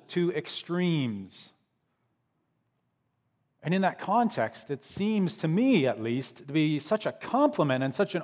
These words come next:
honor if someone says to you, "You are complicated. You are complex.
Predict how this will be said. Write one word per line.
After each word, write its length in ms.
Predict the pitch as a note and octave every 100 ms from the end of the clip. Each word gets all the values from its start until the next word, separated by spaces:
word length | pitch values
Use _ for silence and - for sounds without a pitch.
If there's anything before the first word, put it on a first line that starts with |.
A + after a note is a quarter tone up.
| -
honor 420 | G3+ C4 A3 C#3 - -
if 120 | E3
someone 360 | - G#3 G#3 G3
says 340 | - A3 A3+ -
to 100 | G3
you, 240 | G3 F#3+ - -
"You 440 | F#3+ C#4 C#4+ B3
are 500 | - F#3+ F#3 F3 - - -
complicated. 920 | - A3 D4 C#4+ G3+ - D3+ A#2+ G2 - _ _ _ _ _ _ _ _ -
You 340 | A#3 D4 C#4+
are 480 | F#3+ G3 F#3+ F#3 - - -
complex. 1000 | - F#3 D#3+ - C#4+ C4+ - - - -